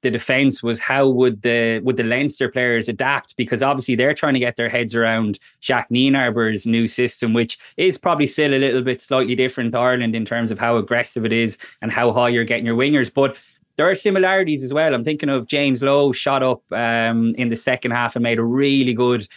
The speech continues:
uh, and important interception. So I think that's been hugely encouraging, because I was wondering, was it Nienaber used the phrase that the players would have to rewire their brains, you know? So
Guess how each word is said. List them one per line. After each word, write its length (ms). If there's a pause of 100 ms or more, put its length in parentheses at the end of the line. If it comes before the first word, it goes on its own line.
(140)
uh, 40
and 280
important 560
interception. 680
So 300 (260)
I 120
think 160
that's 200
been 140
hugely 640
encouraging, 560
because 240
I 80
was 120
wondering, 600 (200)
was 140
it 80
Nienaber 500
used 280
the 40
phrase 440
that 260
the 80
players 300
would 100
have 160
to 120
rewire 580
their 160
brains, 640
you 100
know? 240
So 360